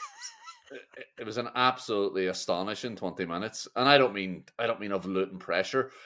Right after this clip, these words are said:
It was astonishing that it took Luton that long to realise if they don't swing the cross directly into Emi Martinez, then they probably score,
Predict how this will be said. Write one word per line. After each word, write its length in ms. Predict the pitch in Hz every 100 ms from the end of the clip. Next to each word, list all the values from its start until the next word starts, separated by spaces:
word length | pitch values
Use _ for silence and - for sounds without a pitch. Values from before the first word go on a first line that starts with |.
| -
It 160 | 123
was 160 | 123 127
astonishing 640 | 135 - 135 170 - 135
that 100 | 110
it 140 | 104 -
took 300 | 117 123 123
Luton 440 | 107 107 101 95 107
that 200 | 113 123
long 480 | 101 95 120 139 139 _ _ _ _ _ _ -
to 120 | 131
realise 720 | 101 101 110 123 127 127 - - -
if 140 | 117
they 120 | 170
don't 260 | 139 180 185
swing 460 | - - 123 120
the 80 | 104
cross 500 | - 101 110 147 -
directly 640 | - 98 107 110 - 107 -
into 280 | 101 95
Emi 280 | 104 98 101
Martinez, 580 | 95 101 127 139 147 - - _ _ -
then 200 | 127 120
they 120 | 117
probably 580 | - 131 120 117 104 101
score, 440 | - 104 131 147